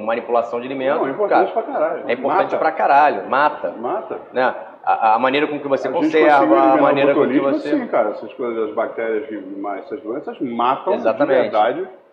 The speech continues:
Speaker 1: Exatamente.
Speaker 2: Não comer.
Speaker 1: E existe um mercado muito grande, principalmente de carne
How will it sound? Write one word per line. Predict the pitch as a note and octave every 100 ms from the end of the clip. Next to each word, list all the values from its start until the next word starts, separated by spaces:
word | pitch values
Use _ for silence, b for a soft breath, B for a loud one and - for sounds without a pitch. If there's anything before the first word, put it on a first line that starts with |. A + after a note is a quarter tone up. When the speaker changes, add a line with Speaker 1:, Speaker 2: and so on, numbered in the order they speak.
| _
Speaker 1:
Exatamente. | A#2 A2+ C#3+ - -
Speaker 2:
Não | G#3
comer. | B2+ A#2 C3+ D3
Speaker 1:
E | D3
existe | D3 F#3 F#3
um |
mercado | D#3 C3+ E3+ E3 -
muito | C#3 D#3+ G3+ G3 C3+
grande, | C3+ C#3+ C3 G#2 - - _ _
principalmente | - A#3 G3+ D#3 D#3 C#3+
de | B2 -
carne | - B2 C3+ C3 G#2